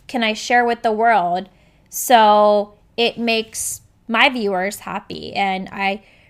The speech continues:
really hope that will encourage others, especially if you're a content creator or anyone who has A D H D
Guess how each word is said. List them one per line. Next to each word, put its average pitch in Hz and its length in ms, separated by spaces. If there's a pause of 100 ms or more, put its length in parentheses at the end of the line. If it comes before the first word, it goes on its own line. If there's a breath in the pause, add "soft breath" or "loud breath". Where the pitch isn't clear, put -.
really 262 280
hope 285 440
that 196 460 (680)
will 233 460
encourage 240 580
others, 202 600
especially 214 640
if 208 80
you're 202 140
a 202 40
content 240 500
creator 240 720
or 220 260
anyone 226 440
who 220 120
has 214 220
A 214 140
D 220 140
H 214 260
D 214 420